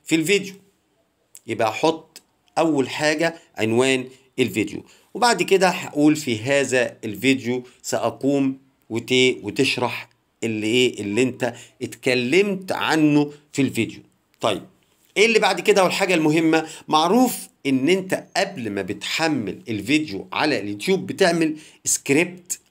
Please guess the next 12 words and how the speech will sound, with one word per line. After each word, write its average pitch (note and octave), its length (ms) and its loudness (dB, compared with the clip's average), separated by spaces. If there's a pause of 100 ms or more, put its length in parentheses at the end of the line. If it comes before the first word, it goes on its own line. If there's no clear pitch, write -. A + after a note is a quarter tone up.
قبل C3 160 -4
التصوير A#2 720 -4
للفيديو، A2 480 0 (760)
يعني G#3 420 2
بتكتب F#3+ 720 -2 (680)
نوتس F#3 360 4
كده D#3 480 0 (680)
أو A#2 160 2
شرح F3+ 500 -2 (260)
للكلام C3+ 720 -2
اللي B2+ 220 0
أنت F3+ 320 2